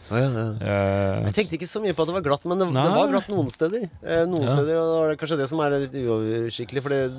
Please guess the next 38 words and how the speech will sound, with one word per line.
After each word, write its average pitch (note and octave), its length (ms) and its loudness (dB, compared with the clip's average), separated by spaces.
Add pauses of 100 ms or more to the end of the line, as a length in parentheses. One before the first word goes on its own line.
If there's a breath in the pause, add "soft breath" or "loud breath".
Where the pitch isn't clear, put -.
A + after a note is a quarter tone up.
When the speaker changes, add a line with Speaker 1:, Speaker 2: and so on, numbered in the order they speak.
(100)
Speaker 1:
noen C3 180 0
steder B2 160 0
så C3+ 160 -4
var, A2+ 240 2 (320)
var G#2 240 2
jorda G#2 280 0
som A2+ 260 -2
sand, F#3 420 -4
og D3 80 -6
da B2+ 60 -4
bare A#2 180 0
Speaker 2:
Ja. B2+ 80 2
Speaker 1:
sklei G#2 220 2
unna, G2+ 180 0
liksom. B2 160 -2
Speaker 2:
Ja, D#3+ 260 0
nei, E3 160 0 (280)
jeg C#3+ 100 -2
fikk, - 320 -4
eh, C#3+ 480 2
hadde B2 240 0
noe G#2+ 260 0
sånne G2 460 0 (720 loud breath)
foot - 260 -6
out, G2 220 2 (100)
flat - 360 -2
out, G2+ 280 2
sånn G2+ 320 0
full G2 300 0
skrens G2 340 0 (220)
gjennom G2+ 260 0
noen G#2 160 -2
svinger G2+ 380 -2
og A2 100 2
sånn, D3 140 -2
men, C3 120 2
Speaker 1:
Ja. C3 180 2
Speaker 2:
eh, B2 40 -2